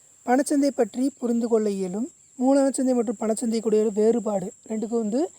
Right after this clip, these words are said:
டிஃபரன்ஸ் கொஸ்டின்ஸ் வந்து கொடுத்துருப்பாங்க இதுல. ஓகே, அடுத்து பணச்சந்தை ஆவணங்களை பற்றி புரிந்து கொள்ள இயலும். பணச்சந்தையுடைய ஆவணங்கள், இதுல பார்க்க போறது நம்ம என்னன்னா, வைப்புச் சான்றிதழ், ஓகேங்களா?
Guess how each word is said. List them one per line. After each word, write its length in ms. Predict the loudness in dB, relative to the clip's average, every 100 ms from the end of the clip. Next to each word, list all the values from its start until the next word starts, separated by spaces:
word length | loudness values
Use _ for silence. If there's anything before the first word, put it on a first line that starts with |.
| _ _ _
டிஃபரன்ஸ் 360 | 0 0 0 -2
கொஸ்டின்ஸ் 320 | -4 -4 -4
வந்து 260 | -4 -4 -4
கொடுத்துருப்பாங்க 380 | -6 -6 -6 -6
இதுல. 280 | -4 -6 -6 _ -14
ஓகே, 220 | -6 -6 -6 _ _ _ -6
அடுத்து 260 | -6 -4 -2
பணச்சந்தை 480 | -2 0 0 2 4
ஆவணங்களை 440 | 4 2 2 0
பற்றி 300 | -2 -4 -4
புரிந்து 380 | -2 -2 0 2
கொள்ள 200 | 2 2
இயலும். 300 | 0 -2 -4 -8
பணச்சந்தையுடைய 460 | -6 -6 -4 -2 -2
ஆவணங்கள், 540 | -2 -2 -2 -4 -6 -10 -8
இதுல 140 | -6
பார்க்க 420 | -2 -2 -2 -4 -4
போறது 60 |
நம்ம 220 | -4 -6
என்னன்னா, 200 | -6 -6 -6 _ _ _ _ -2
வைப்புச் 320 | 0 0 -2
சான்றிதழ், 600 | 0 -2 0 0 0 -2 -10 _ _ _ _ _ _ _ _ -12
ஓகேங்களா? 420 | -12 -6 -4 -4